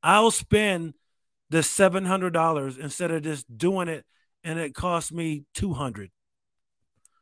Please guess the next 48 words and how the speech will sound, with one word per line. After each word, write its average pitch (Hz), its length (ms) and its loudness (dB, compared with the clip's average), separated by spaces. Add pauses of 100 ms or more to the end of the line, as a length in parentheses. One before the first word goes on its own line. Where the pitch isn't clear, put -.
(560)
It's - 100 -8
annoying. 170 560 4 (140)
But 175 160 0
anyway, 208 560 -4 (560)
uh, 147 560 -4 (120)
the 165 120 0
milestone 190 580 2
for 156 80 -10
the 143 80 -4
week. 127 240 -8
For 180 100 -4
those 190 180 0
who 196 60 -2
don't 190 140 -4
know, 214 180 -2
we 185 140 -4
have 170 180 -2
a 160 140 -4
nine-year-old 165 540 -2
son. 190 320 0 (320)
His 156 160 -10
name 156 180 -8
is 139 100 -10
Miles. 165 480 -4 (500)
And, 156 240 -6
uh, 143 380 -4 (220)
I 190 140 4
talk 190 260 2
about 165 220 2
the 147 60 -4
different 147 280 0
things 143 180 -2
that 135 100 -2
are 127 80 -2
going 120 300 -4
on 117 300 -6 (280)
in 123 100 -8
his 113 180 -4
life. 117 160 -4
Sometimes 139 340 -2
it's 120 80 -6
big, 139 240 2
sometimes 127 340 -6
it's 117 120 -8
small, 120 260 -4
sometimes 117 440 -10
it's 110 60 -10
nothing. 143 380 -4